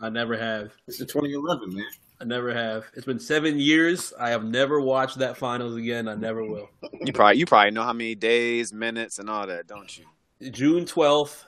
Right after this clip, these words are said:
Speaker 1: twenty eleven.
Speaker 3: <laughs>
Speaker 1: It was a rainy Sunday night. I was very
Speaker 3: Oh,
Speaker 1: upset.
Speaker 3: man.
Speaker 1: I think Lil B was in Miami, and I was gonna go down and watch him. Uh,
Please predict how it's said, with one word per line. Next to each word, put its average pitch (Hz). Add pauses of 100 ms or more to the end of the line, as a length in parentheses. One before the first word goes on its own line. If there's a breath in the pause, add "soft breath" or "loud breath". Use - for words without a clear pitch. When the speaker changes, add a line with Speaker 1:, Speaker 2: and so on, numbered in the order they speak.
(300)
Speaker 1:
twenty 143
eleven. 135
Speaker 3:
<laughs> - (600 soft breath)
Speaker 1:
It 135
was 135
a 123
rainy 165
Sunday 160
night. 131 (1400 loud breath)
I 127
was 123
very 165
Speaker 3:
Oh, -
Speaker 1:
upset. 160
Speaker 3:
man. - (200)
Speaker 1:
I 127
think 139
Lil 156
B 165
was 160
in 139
Miami, 147
and 127
I 127
was 123
gonna 127
go 117
down 151
and 117
watch 135
him. 151 (1300)
Uh, 127